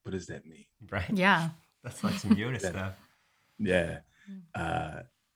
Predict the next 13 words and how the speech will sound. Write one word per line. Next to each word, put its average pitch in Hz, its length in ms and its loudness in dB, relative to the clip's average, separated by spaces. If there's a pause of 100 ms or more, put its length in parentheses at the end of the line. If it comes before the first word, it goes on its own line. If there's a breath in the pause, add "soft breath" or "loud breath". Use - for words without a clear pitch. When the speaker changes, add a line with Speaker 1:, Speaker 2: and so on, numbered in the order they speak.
(800)
Speaker 1:
and, 92 680 6 (300)
but 101 160 4
I 95 80 8
realized, 87 640 6
I, 90 200 2
I've, 87 200 -2
I've 85 320 -6 (300)
begun 98 280 6
to 92 60 6
realize 87 480 4
over 85 160 -4
the 82 120 -4
years 85 500 2